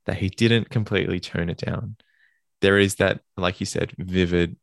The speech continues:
feel to the film. And it is quite an interesting take on a story that have,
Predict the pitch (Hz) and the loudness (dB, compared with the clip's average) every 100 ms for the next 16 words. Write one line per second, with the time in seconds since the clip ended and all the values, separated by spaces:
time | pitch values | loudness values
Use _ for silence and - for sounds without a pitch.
0 | _ _ - - 87 82 - 85 - - | _ _ -8 0 0 0 -2 -4 -4 -6
1 | - 117 - _ _ _ _ 101 95 92 | -6 -8 -14 _ _ _ _ 2 4 2
2 | 92 - - - 92 90 92 - _ _ | 0 -2 -10 -8 0 0 0 -6 _ _
3 | _ 95 82 90 - - 90 90 104 85 | _ -6 -2 -4 -4 -4 -4 -2 0 -2
4 | 85 - - 87 85 85 - - - _ | -2 -8 -2 0 0 -4 -12 -20 -20 _
5 | _ _ _ - 110 - 113 113 110 104 | _ _ _ -2 -2 4 4 4 4 2